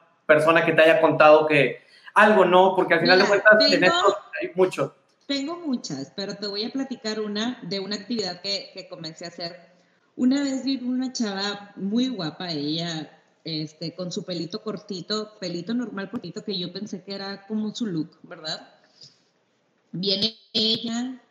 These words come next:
Speaker 2: empezamos con el curso, eran cursos como individuales de diez personas, en ese tiempo los hacía, y ella dice un comentario que dice,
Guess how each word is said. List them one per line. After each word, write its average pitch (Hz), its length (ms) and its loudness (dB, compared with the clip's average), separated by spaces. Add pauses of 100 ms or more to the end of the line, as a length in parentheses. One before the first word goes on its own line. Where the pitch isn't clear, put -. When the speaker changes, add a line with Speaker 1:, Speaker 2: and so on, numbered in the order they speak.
(400)
Speaker 2:
empezamos 185 560 -8
con 190 160 -10
el 170 140 -10
curso, 240 560 -8
eran 190 420 -10
cursos 196 340 -14
como 185 300 -12
individuales 175 960 -8
de 156 640 -8 (640)
diez 185 280 -10
personas, 208 580 -8
en 170 120 -10
ese 165 200 -14
tiempo 165 320 -14
los 185 180 -12
hacía, 180 420 -12 (680)
y 277 420 2
ella 233 240 -2
dice 240 220 -8
un 226 100 -8
comentario 208 520 -8
que 202 80 -10
dice, 190 260 -10